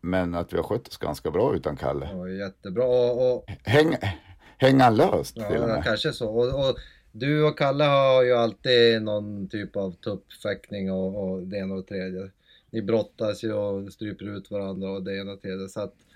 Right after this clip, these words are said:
Speaker 1: Ja.
Speaker 2: nu är, nu är kanske lite en, eh, ja, maktkamp om tronen här också som podcastledare, tror vi.
Speaker 1: Ja, men, ja, det tycker jag ändå att lyssnarna måste ha lite förståelse för att det är första gången jag liksom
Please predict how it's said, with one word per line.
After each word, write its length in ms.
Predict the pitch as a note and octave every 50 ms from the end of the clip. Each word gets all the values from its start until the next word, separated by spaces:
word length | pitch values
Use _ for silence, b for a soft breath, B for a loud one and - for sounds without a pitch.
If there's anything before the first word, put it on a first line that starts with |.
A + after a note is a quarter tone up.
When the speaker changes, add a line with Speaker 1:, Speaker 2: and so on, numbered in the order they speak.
| -
Speaker 1:
Ja. 100 | - F2+
Speaker 2:
nu 60 | F#2 C3+
är, 140 | D3 D#3
nu 160 | D3+ D3 C#3+ D3
är 60 | C#3+ -
kanske 220 | D#3+ D#3+ D#3 - D#3+ D3+
lite 240 | D3 C#3+ - C#3+
en, 180 | C3+ C3 B2+ B2
eh, 180 | A#2+ A#2 A2+ G#2+ B B B B B B B B B B B B B -
ja, 300 | A#2 A2+ A#2 C3+ D#3+ E3+ - - -
maktkamp 720 | C#3 C3 B2+ A#2+ - - - - - C3+ C#3 C#3+ - -
om 220 | C3 B2 A#2+ A2+ -
tronen 500 | - B2+ B2+ D3 E3 F3 C3 A2+ G#2 G2
här 160 | G2+ G2 G2 G2
också 220 | F#2 - B2 A2+
som 360 | - A#2+ G#2+ F#2+ G2 F#2+ F2+ - - - - - - -
podcastledare, 1120 | A#2 A2+ F#2+ F#2+ - A2+ G#2+ G#2 - - - A2+ A2+ A#2+ B2+ A2+ G2+ F#2 F2+ F2+ F#2 F2+ - _ _ _ _ _ -
tror 180 | B2 B2+ B2+
vi. 180 | A2+ G2 F#2+ F#2 - _ _ _ _ _ _ _ _ _ _ _ -
Speaker 1:
Ja, 80 | -
men, 420 | B2 C#3 - - - - - B2 -
ja, 200 | - C3+ D3 D3+
det 300 | C#3 C3 G#2+ C3 D3 C#3+
tycker 320 | C3+ - F3 D3 - - C#3
jag 20 |
ändå 120 | C#3 C#3
att 180 | C3+ C3+ - G#2
lyssnarna 400 | B2+ C3+ B2+ - - C3+ C3 B2
måste 220 | A#2+ A#2 A2 -
ha 40 | A2+
lite 360 | A2+ A#2 A#2+ A#2 - - A2
förståelse 420 | F#2+ G#2 - - G#2+ G2+ G2 - -
för 80 | -
att 100 | G2+ -
det 60 | - G2+
är 80 | F#2+
första 400 | - - A#2+ G#2 - - - A2+
gången 320 | G#2 G#2+ G#2 G2+ F#2 F#2 F2+
jag 160 | F2+ F2+ F2+
liksom 320 | F2 F2 - F2+ E2+ E2+